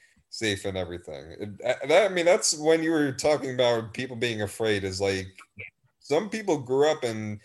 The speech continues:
Speaker 1: I'm not dogging on Christianity or anything like that, but th-, there are people who ha-, have this
Speaker 2: Yeah.
Speaker 1: religious aspect going like, "Oh, oh, no, you, th-, this is wrong, like,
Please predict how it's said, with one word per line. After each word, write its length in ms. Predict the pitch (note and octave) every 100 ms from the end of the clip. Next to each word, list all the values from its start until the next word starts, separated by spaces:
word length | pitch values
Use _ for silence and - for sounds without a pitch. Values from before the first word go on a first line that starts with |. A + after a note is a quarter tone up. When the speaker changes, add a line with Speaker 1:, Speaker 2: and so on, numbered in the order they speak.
| - -
Speaker 1:
I'm 120 | G3 A#3
not 180 | G3 C#3 A2 _ _ _ -
dogging 360 | C#3 C#3+ C3+
on 200 | B2+ A#2
Christianity 760 | G#2 B2 - G#2+ G#2 G#2+ G#2 G2+
or 100 | G2
anything 560 | G2 F#2+ G2+ G2 F#2+
like 200 | F2+ F#2 G2+
that, 220 | F#2+ F#2
but 120 | G2 F#2+ E2+
th-, 140 | G#2+
there 120 | B2 C#3
are 100 | C#3+
people 320 | C3 B2+ A2+
who 380 | B2 B2+ B2 A#2 - _ _ - -
ha-, 260 | C3+ C3
have 260 | B2+ C3+ C3
this 320 | A#2+ A#2+ -
Speaker 2:
Yeah. 40 | A2+
Speaker 1:
religious 420 | A2+ A#2 A2+ G2
aspect 460 | G#2+ A2+ - F#2+ F#2
going 400 | G2+ G2+ G2+ G2
like, 320 | F#2+ F2+ F#2
"Oh, 120 | A#2+ A2+
oh, 120 | A#2
no, 220 | G#2+ F#2+ F2+
you, 480 | G#2+ A#2+ A#2 A2 - _ _ G2+
th-, 140 | C3+ C#3+
this 200 | D3 C#3
is 140 | B2 G2+
wrong, 500 | A#2+ B2 B2+ A#2+ G2+
like, 400 | F2 F2 F#2+